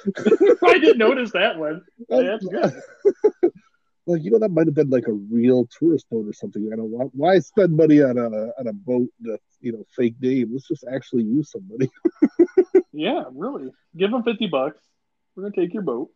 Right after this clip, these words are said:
Speaker 2: I, I, I can only assume he shot this whole movie in one day.
Speaker 1: I don't know,
Speaker 2: Um,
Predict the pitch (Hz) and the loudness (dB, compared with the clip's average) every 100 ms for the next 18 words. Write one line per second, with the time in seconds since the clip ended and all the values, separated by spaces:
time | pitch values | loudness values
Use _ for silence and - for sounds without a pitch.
0 | _ _ _ _ _ - 185 196 202 - | _ _ _ _ _ 0 2 2 0 -4
1 | 233 208 233 208 202 180 202 175 170 160 | -4 -2 0 -2 -2 -4 -8 -10 -8 -8
2 | 147 139 156 151 151 139 127 123 117 113 | -8 -10 -8 -6 -8 -8 -10 -10 -10 -10
3 | 123 _ _ _ 127 107 135 113 | -12 _ _ _ -10 -8 -8 -12